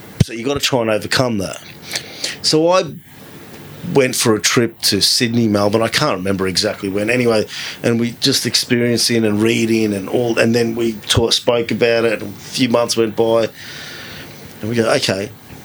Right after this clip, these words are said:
And, and you know what? We, we, we, we, it was a bit cloudy what we, when we, when we first opened. How, not, it's not, not the food. It was the format. So we went,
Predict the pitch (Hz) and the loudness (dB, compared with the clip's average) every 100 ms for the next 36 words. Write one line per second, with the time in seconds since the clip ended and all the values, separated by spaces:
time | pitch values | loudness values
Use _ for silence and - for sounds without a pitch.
0 | - - - - - - - - - 151 | -20 -18 -18 -18 -18 -18 -18 -8 -2 -2
1 | 165 165 170 156 120 131 147 139 120 120 | 0 0 2 2 2 2 2 2 2 2
2 | 127 - 135 117 127 117 - - - - | 2 2 0 2 0 0 -8 -20 -20 -18
3 | - - - - - - - - 95 127 | -18 -18 -18 -18 -18 -18 -6 -2 0 0
4 | 123 147 165 - 131 120 123 113 104 107 | 2 0 0 0 0 2 0 0 -2 -2
5 | 107 95 - 120 110 107 101 107 104 - | -2 -4 -2 0 2 2 2 2 2 2
6 | 107 104 - 104 98 - 98 87 101 104 | 2 2 2 2 2 0 0 0 2 4
7 | 101 98 92 - - - - - - - | 4 4 0 -4 -18 -18 -18 -18 -18 -20
8 | - - - - 151 - - - 143 147 | -20 -20 -4 2 2 0 0 0 2 2
9 | - 127 - 135 110 92 - - 113 117 | 2 2 2 2 0 -4 -6 0 2 2
10 | 101 101 - 104 98 87 - - - - | 2 0 2 2 2 -2 -8 -10 -10 -10
11 | - - - - - 156 160 190 - | -12 -14 -18 -8 0 2 4 2 0